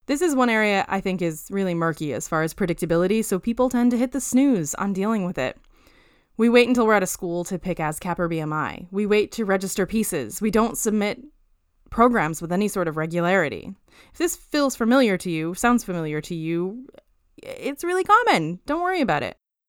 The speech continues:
But I will say, a few years ago, I tried an experiment. I spent a year taking older works and promoting them to my network,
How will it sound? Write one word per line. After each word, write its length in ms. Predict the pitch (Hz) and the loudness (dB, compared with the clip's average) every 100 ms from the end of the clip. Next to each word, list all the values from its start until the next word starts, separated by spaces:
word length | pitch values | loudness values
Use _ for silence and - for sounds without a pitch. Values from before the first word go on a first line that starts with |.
| - | 4
But 640 | 392 165 165 - - - _ - | 6 6 4 -4 -8 -10 _ -4
I 60 | |
will 240 | 233 330 370 | 0 0 -2
say, 400 | - 359 320 185 | -2 -2 0 -2
a 60 | |
few 180 | 180 247 | -2 -2
years 240 | 302 294 269 | -2 -2 0
ago, 160 | 262 | 2
I 100 | 262 | 2
tried 240 | 262 254 247 | 2 0 2
an 120 | 277 | 0
experiment. 680 | - 349 269 170 - - - _ _ - | -2 -2 -2 -2 -10 -18 -20 _ _ 0
I 160 | 196 | 0
spent 320 | 196 247 226 - | 0 -2 -4 -4
a 60 | 202 | -6
year 640 | 190 185 240 220 185 - _ _ | -4 0 2 2 0 -12 _ _
taking 300 | - 202 196 - | -10 -6 -4 0
older 280 | 196 262 | 0 0
works 400 | 233 175 - - - | -2 -2 -4 -16 -6
and 240 | 202 196 | -4 -4
promoting 420 | 190 196 180 175 180 | -2 0 0 0 -2
them 160 | 170 | -4
to 140 | - 185 | -6 -6
my 100 | 160 | -6
network, 600 | 156 - - - - | -8 -10 -12 -12 -20